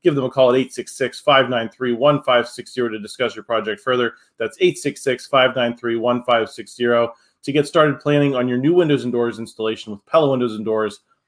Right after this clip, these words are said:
of Pittsburgh. Noah, everyone's talking about it on social media. Everyone's talking about it on the blogs.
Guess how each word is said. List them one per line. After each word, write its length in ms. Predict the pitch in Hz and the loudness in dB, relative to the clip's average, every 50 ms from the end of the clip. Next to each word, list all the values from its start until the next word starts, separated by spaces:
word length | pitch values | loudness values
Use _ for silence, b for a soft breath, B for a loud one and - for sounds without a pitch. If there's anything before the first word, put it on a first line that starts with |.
| _ _ - | _ _ 2
of 260 | 151 143 143 - - | 2 2 2 0 -2
Pittsburgh. 560 | 185 180 156 - - 151 143 135 135 131 - b b b b b b | -2 -2 -2 -2 0 4 4 4 4 2 -2 b b b b b b
Noah, 400 | 147 160 180 190 202 196 185 160 147 | 0 2 4 6 6 6 6 6 4
everyone's 560 | 151 175 196 214 208 202 202 196 180 165 - | 4 4 4 2 4 4 2 2 0 -4 -2
talking 400 | - 175 165 165 160 170 165 156 | 2 4 4 4 2 0 -4 -2
about 240 | 151 151 151 147 147 | 2 4 6 6 6
it 60 | 143 | 4
on 120 | 139 131 - | 0 -2 -2
social 320 | - 135 127 123 - 123 | -4 -4 -4 -4 -4 -8
media. 400 | 123 143 165 170 160 151 143 120 | -6 -4 -2 -2 0 0 2 0
Everyone's 380 | 120 123 127 127 127 123 120 - | 0 -2 -2 -4 -4 -6 -6 -4
talking 380 | - 123 117 120 - 131 123 | -2 -2 -2 -2 -4 -6 -8
about 260 | 123 120 123 117 117 117 | -4 -2 0 0 0 0
it 160 | 113 117 - 113 | -2 -4 -4 -6
on 120 | 117 117 | -6 -6
the 60 | 113 107 | -6 -8
blogs. 560 | 104 139 160 160 160 156 151 151 147 143 | -4 0 2 4 4 6 6 4 4 2